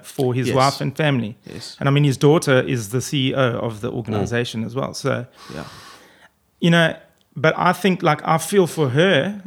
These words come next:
Speaker 1: the most, but I, I think, I just think, sorry, practically, like, yeah, you know, for, for the sake of his family,
Speaker 3: Yes.
Speaker 1: they should do it.
Speaker 2: Yeah.
Speaker 1: They
Speaker 3: Yeah.
Speaker 1: should change the name. That, you know, that's just my, because it's not only, and I think if anyone on this planet is hurting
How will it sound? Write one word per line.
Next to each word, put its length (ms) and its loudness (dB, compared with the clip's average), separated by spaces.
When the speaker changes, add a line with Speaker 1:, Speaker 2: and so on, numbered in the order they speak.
Speaker 1:
the 120 -2
most, 540 -2
but 360 2
I, 180 2
I 160 6
think, 400 0
I 140 4
just 220 -4
think, 180 -2
sorry, 200 -4
practically, 680 -6
like, 240 0
yeah, 300 6
you 140 2
know, 220 4
for, 320 -2
for 120 -8
the 80 -6
sake 380 0
of 100 2
his 200 -2
family, 480 -4
Speaker 3:
Yes. 320 -2
Speaker 1:
they 200 0
should 220 -4
do 120 -2
it. 200 -14
Speaker 2:
Yeah. 240 -2
Speaker 1:
They 100 4
Speaker 3:
Yeah. 100 0
Speaker 1:
should 120 -4
change 280 -6
the 60 -8
name. 160 -10
That, 220 -2
you 80 -6
know, 140 6
that's 160 2
just 180 0
my, 160 6
because 280 -2
it's 140 -2
not 220 2
only, 480 2
and 140 2
I 40 2
think 200 0
if 100 -4
anyone 340 4
on 80 4
this 140 0
planet 300 2
is 80 -8
hurting 500 0